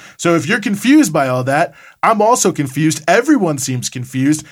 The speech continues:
It doesn't seem to make a lot of sense at all, but nevertheless,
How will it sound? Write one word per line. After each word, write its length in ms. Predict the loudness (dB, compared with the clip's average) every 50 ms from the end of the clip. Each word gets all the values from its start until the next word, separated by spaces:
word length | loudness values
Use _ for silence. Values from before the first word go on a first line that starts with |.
| -16 _ -4
It 140 | -2 0
doesn't 380 | 2 0 2 2 0 -2 -4 -4
seem 240 | -4 -2 -2 -2 -2
to 80 | -2
make 180 | -2 -2 -2 -2
a 60 | -2
lot 220 | -2 0 0 0 -2
of 100 | -4 -4
sense 400 | -4 -4 -4 -4 -6 -8 -10 _ _ _ _ _ _ -2
at 160 | 0 2 2
all, 400 | 2 2 2 2 0 -2 -4 -6 -14 _ _ _
but 200 | -8 -8 -6 -4
nevertheless, 680 | -4 -4 -2 -2 -2 -2 -2 -2 -2 -2 -4 -6 -10